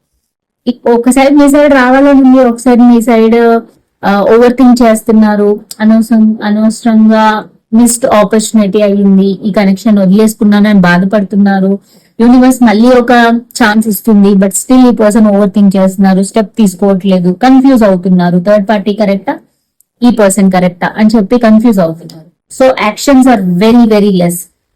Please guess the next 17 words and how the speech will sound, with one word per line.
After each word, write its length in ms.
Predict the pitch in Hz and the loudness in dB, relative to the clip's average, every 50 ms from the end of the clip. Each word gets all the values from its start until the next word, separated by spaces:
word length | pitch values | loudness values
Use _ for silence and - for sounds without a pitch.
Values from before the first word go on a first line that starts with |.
| _ - | _ -2
So 100 | 233 240 | -2 -2
ఈ 40 | |
పర్సన్ 340 | 233 226 226 240 262 247 233 | 0 -2 -2 0 0 0 0
నుంచి 200 | 240 233 220 262 | 0 -2 -2 -2
యాక్షన్స్ 600 | 220 196 196 190 - - 214 208 208 - - - - | -2 -2 -2 -4 -6 -4 -2 -2 -2 -2 -6 -10 -4
అనేవి 420 | 208 202 196 196 196 208 254 302 302 | -2 0 0 2 2 2 2 0 0
త్వరగా 380 | - 196 180 180 180 190 196 | 0 -2 0 0 0 0 0
రావు. 420 | 190 175 185 180 185 190 196 226 277 320 - _ _ _ _ _ _ _ _ _ - 240 | 0 0 0 0 0 0 0 -2 -2 -4 -6 _ _ _ _ _ _ _ _ _ -2 0
తన 140 | 233 254 262 | 0 0 0
ఫీలింగ్స్ 540 | 262 - 302 311 320 339 330 320 277 - 302 | 0 0 -2 0 2 2 2 0 0 0 0
ని 60 | 294 | 2
హోల్డ్ 500 | 294 233 214 254 226 240 254 240 233 240 | 2 2 2 2 2 2 2 2 2 0
చేసేసుకుంటున్నారు, 920 | 214 202 - 196 190 190 - 185 180 180 180 185 185 175 175 175 175 175 180 | 0 -2 -2 -4 -4 -4 -4 -2 -2 0 0 0 0 0 0 0 -2 -2 0
కన్ఫ్యూజ్ 540 | 220 226 233 240 240 254 269 277 277 - 240 | 0 2 2 2 2 2 2 2 2 2 0
అవుతున్నారు, 600 | 196 180 175 175 185 185 190 185 185 185 185 196 | 0 -2 -2 -4 -2 -2 0 0 0 0 0 0
రిస్ట్రిక్ట్ 560 | 202 226 220 - - 302 262 - - - 254 | -2 -2 -4 -4 -2 -4 -4 -4 -4 -2 -2
చేసుకుంటున్నారు. 720 | 214 202 190 - 202 185 180 175 175 190 175 175 175 175 | -2 -2 -2 -2 -2 0 0 0 0 -2 -2 -2 -2 -6